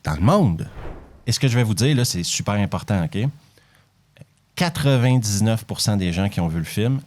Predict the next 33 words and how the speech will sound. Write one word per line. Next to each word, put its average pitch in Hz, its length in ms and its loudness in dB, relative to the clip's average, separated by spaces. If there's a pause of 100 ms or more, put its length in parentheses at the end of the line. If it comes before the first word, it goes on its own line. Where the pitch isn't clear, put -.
(120)
ne 104 220 4
l'ont 107 280 2
pas 160 240 -2
vu 123 420 0 (100)
dans 101 200 0
le 82 120 0
format 117 760 0 (160)
souhaité 113 560 -2
par 107 180 -2
le 101 80 0
réalisateur 98 840 -2 (600)
parce 151 180 0
que 175 100 -2
quatre-vingt-dix-neuf 123 1400 0
pour - 200 -6
cent 101 180 0
des 92 160 0
gens 90 160 0
qui - 100 -8
ont 80 80 -2
vu 80 100 -6
le 78 60 -4
film 147 380 0 (520)
n'ont 90 180 0
pas 117 340 -2
accès 107 440 -2
au 95 100 -2
format. 92 440 -2 (1400)
Non, 117 80 2
mais 98 80 2
t'imagines 110 420 2
deux 123 80 2
secondes ? 120 420 0